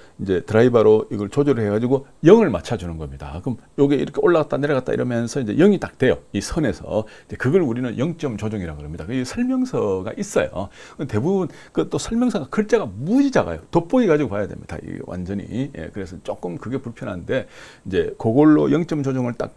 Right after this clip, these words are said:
하고 맹물로 영 점 조정을 해야 됩니다. 하고 난 뒤에,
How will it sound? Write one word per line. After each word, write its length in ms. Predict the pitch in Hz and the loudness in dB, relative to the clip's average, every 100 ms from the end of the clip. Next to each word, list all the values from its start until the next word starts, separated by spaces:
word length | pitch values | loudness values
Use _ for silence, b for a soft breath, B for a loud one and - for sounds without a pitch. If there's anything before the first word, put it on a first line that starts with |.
| - | -10
하고 400 | - 208 113 - B B | -2 2 2 2 B B
맹물로 520 | 165 240 202 101 90 | 4 4 2 0 -2
영 120 | 101 | -6
점 180 | 104 95 | -8 -8
조정을 300 | 90 87 82 | -8 -8 -8
해야 120 | 80 | -10
됩니다. 540 | 78 76 76 69 104 - - | -10 -12 -10 -6 -6 -6 -12
하고 260 | 175 170 | -10 -4
난 200 | 143 98 | -2 -4
뒤에, 300 | 98 135 180 | 0 0 0